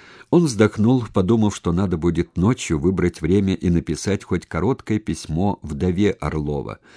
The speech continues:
что дивизия, храня традиции её мужа и мстя за его смерть, наступает и гонит фашистов. Но вслух спросил совсем о другом. "Уж не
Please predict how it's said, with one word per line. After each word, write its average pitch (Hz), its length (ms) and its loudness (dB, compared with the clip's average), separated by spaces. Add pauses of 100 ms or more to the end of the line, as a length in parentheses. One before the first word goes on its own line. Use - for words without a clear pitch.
(240)
что - 240 2
дивизия, 95 680 4
храня 87 400 0
традиции 82 560 -2
её 78 180 2
мужа 87 380 0
и 87 260 2
мстя 90 640 0
за 82 160 -2
его 80 240 2
смерть, - 640 -2 (280)
наступает 87 1000 0 (100)
и 90 140 4
гонит 80 580 0 (200)
фашистов. - 760 -10 (800)
Но 117 120 8
вслух 170 400 2
спросил 123 480 0
совсем 104 520 -2
о 95 80 -2
другом. 71 580 -2 (1300)
"Уж 104 260 2
не 95 360 2